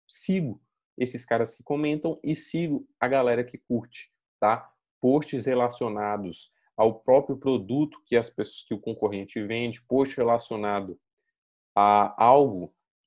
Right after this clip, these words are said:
em específico, né, que o meu concorrente faça. Então, eu observo quem curte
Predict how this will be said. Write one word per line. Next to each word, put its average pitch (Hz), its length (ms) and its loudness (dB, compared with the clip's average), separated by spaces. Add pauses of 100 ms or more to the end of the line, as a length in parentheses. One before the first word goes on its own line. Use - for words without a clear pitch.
em 123 180 -2
específico, 127 800 -2
né, 117 280 0
que - 200 -6
o 117 160 0
meu 117 260 0
concorrente 107 540 -4
faça. 117 500 4
Então, 131 280 0
eu 127 80 2
observo 131 600 0
quem 131 240 -6
curte 165 540 -2